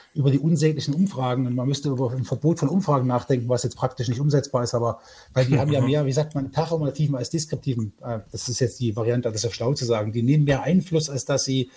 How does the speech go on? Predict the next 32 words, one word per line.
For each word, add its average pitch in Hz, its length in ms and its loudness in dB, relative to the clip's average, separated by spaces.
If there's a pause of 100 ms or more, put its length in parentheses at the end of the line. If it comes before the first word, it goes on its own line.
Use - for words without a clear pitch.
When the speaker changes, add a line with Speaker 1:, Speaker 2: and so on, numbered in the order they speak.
(460)
Speaker 1:
ähm, 127 240 2
Speaker 2:
Mhm. 123 340 4
Speaker 1:
als 123 160 -4
dass 127 160 -4
sie 135 60 -4
irgendwas 131 260 -4
abbilden, 113 460 -6
ne? 135 80 -6
Und 170 120 -4
wenn 135 160 2
dann, 131 200 0 (420)
wenn 135 120 4
so 143 100 4
ein 143 80 4
grüner, 175 260 2
also 151 200 2
wenn 151 140 4
so 151 60 2
ein 147 60 0
rechter 170 280 0
Medienspin 170 1120 -4
erzählt, 156 340 -2
die 151 40 -4
Grünen 160 240 0
sind 143 140 -4
scheiße, 190 420 -2 (100)
und 151 120 -2
dann 147 100 2
verlieren 160 320 2
die 196 80 2
in 160 80 2
Umfragen, 156 720 0